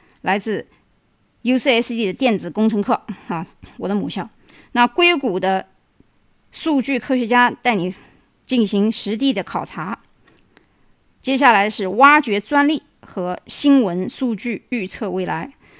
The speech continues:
哥伦比亚大学名师机器人人机互动学习传授。最后，实时面部识别研究、可穿戴用户界面设计、交互系统在医学行业的应用，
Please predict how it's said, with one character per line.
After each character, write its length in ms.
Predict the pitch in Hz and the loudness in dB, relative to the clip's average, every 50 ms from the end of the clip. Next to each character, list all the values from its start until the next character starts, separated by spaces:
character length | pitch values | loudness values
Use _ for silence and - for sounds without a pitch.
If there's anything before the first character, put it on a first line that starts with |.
| - - _ _ _ | -20 -20 _ _ _
哥 80 | 277 | 4
伦 120 | 302 320 302 | 4 4 6
比 60 | 269 | 6
亚 160 | 240 226 240 | 6 6 8
大 180 | 247 262 247 240 | 8 8 6 6
学 380 | 254 - 214 196 208 208 - - - | 4 2 0 0 0 0 -2 -4 -4
名 280 | - 190 196 208 226 | -2 0 2 2 2
师 320 | - - 226 240 240 233 - - - | 2 0 -2 -2 -4 -4 -6 -8 -6
机 180 | - 202 196 170 | -2 -2 -2 -2
器 160 | - - 247 | -2 0 0
人 300 | 180 147 151 175 190 - - _ _ _ _ _ _ _ _ _ _ _ _ _ | 0 0 -2 -2 -4 -6 -10 _ _ _ _ _ _ _ _ _ _ _ _ _
人 200 | - 214 214 247 | -2 2 2 2
机 200 | 262 - 269 262 | 2 2 0 -2
互 180 | 254 - 285 262 | -2 -2 -2 0
动 180 | 247 240 180 | 0 0 -2
学 200 | 165 - - 175 | -2 -4 -6 -6
习 240 | 175 - 175 156 160 | -6 -6 -8 -10 -10
传 240 | - - 180 165 170 | -10 -8 -8 -8 -6
授。 180 | - - - - _ _ _ _ _ _ _ _ _ _ _ _ _ _ _ _ _ _ _ | -6 -8 -8 -10 _ _ _ _ _ _ _ _ _ _ _ _ _ _ _ _ _ _ _
最 140 | - 233 226 | -2 0 0
后， 220 | 190 233 220 - - _ - | 2 2 0 0 -4 _ -8
实 380 | - - - - - 214 254 | -4 -4 -2 -2 -2 -2 -2
时 360 | 262 - - 190 185 196 214 - | -2 -4 -4 -4 -4 -6 -4 0
面 260 | - 262 262 233 202 202 | 2 2 2 2 2 0
部 160 | 240 233 196 | 0 -2 -2
识 260 | - - - - 226 | -2 -4 -4 -6 -4
别 180 | 202 202 202 185 | -4 -2 -2 -2
研 180 | 175 170 180 | -2 -2 -2
究、 280 | 180 202 208 208 208 - - - _ _ _ _ _ _ _ _ _ _ _ _ _ _ _ | -2 -2 -2 -2 -4 -6 -12 -20 _ _ _ _ _ _ _ _ _ _ _ _ _ _ _
可 280 | - - 240 208 202 196 | -6 -4 -2 -2 -2 -2
穿 320 | - - 294 294 285 285 | 0 2 4 4 6 6
戴 240 | 311 302 240 - - - | 4 2 2 0 -2 0
用 220 | 240 294 285 262 254 | 2 4 4 4 4
户 300 | - 277 262 208 160 - - | 4 2 2 2 0 -4 -6
界 180 | - 285 277 233 | -2 0 2 2
面 220 | 254 262 208 175 | 2 2 0 0
设 160 | - 233 208 | -2 -2 -4
计、 240 | 190 - 202 139 - - - - - - _ - | -4 -4 -8 -8 -10 -14 -20 -20 -20 -20 _ -2
交 300 | - - 285 285 277 285 | 4 6 8 8 8 6
互 220 | 277 - 277 240 | 4 2 0 -2
系 120 | - - 247 | -2 -4 -6
统 240 | 226 196 147 - | -6 -6 -6 -6
在 260 | 190 - 196 185 185 - | -4 -4 -2 -2 -2 -2
医 180 | - 269 269 269 | 0 0 0 0
学 220 | - - 190 175 | 0 -2 -4 -6
行 240 | 190 - 156 156 180 | -6 -6 -6 -4 -2
业 100 | 190 185 | -2 -2
的 60 | 180 | -2
应 140 | 190 202 202 | -2 0 0
用， 140 | 202 202 | -2 -2